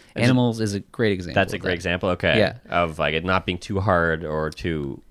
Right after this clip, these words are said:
Speaker 2: Like, uh, Animals, like, the difficulty with Animals was the way we had to do it, um, because we use a program called Harmony, and
Speaker 1: Mm-hmm.
Speaker 2: that is, uh, it's all vector-based typically. So
Speaker 1: Okay.
Speaker 2: for those that don't, don't know what vector-based means or what vectors are,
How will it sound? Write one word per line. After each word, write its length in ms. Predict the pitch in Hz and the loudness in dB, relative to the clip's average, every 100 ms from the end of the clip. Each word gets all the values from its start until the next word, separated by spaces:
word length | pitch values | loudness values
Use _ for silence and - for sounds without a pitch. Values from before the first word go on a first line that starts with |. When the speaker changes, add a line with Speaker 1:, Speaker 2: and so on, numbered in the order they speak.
| - | -4
Speaker 2:
Like, 160 | 127 127 | 2 4
uh, 160 | 139 - | 4 4
Animals, 380 | 160 180 170 147 | 6 6 4 4
like, 260 | 120 - - | 0 0 -8
the 160 | 110 110 | -4 0
difficulty 400 | 131 147 147 123 | 0 0 0 2
with 120 | 104 | 2
Animals 480 | 101 107 107 98 - | 2 2 0 -4 -6
was 500 | 95 90 92 90 - - | -4 -4 -6 -10 -14 -10
the 160 | 101 101 | -4 0
way 280 | 101 110 | 2 2
we 140 | 113 104 | 0 -4
had 440 | - - 101 101 - | -6 -4 -2 -4 -8
to 100 | 101 | -8
do 260 | 98 95 | -4 -2
it, 180 | 107 - _ - - _ - | -2 -6 _ -20 -20 _ -8
um, 360 | 101 101 95 92 | -2 0 0 -2
because 340 | 101 95 101 | -4 -4 -2
we 80 | 101 | 0
use 140 | 101 95 | 0 -2
a 60 | |
program 360 | - 107 101 101 | -2 0 0 -2
called 260 | 98 95 | -4 -8
Harmony, 500 | 90 104 113 120 127 - - | -6 -4 -2 -2 -4 -8 -10
and 220 | 98 95 | -4 -2
Speaker 1:
Mm-hmm. 40 | 95 | 0
Speaker 2:
that 280 | 95 95 - | 0 -2 -4
is, 440 | 98 95 92 90 95 | -4 -2 -4 -4 -6
uh, 320 | 92 87 - - | -6 -6 -8 -10
it's 140 | - | -10
all 260 | - 95 92 | -6 -4 -4
vector-based 800 | 90 95 113 104 107 117 - - | -4 -6 -6 -4 -4 -4 -10 -14
typically. 520 | - 120 117 123 127 | -12 -8 -6 -4 -4
So 240 | 127 - - | -6 -4 0
Speaker 1:
Okay. 220 | 95 67 | 0 0
Speaker 2:
for 80 | 101 | -2
those 200 | 101 104 | -4 -2
that 120 | 107 | -4
don't, 340 | 101 104 - - | -2 -4 -6 -4
don't 140 | 104 | -2
know 80 | 101 | -2
what 120 | 92 | -4
vector-based 640 | 95 98 - 107 104 101 104 | -4 -6 -4 -4 -4 -4 -4
means 280 | 104 101 | -4 -4
or 120 | 101 98 | -6 -6
what 200 | 95 92 | -8 -6
vectors 400 | 92 - 110 110 | -6 -4 -2 0
are, 200 | 117 | -2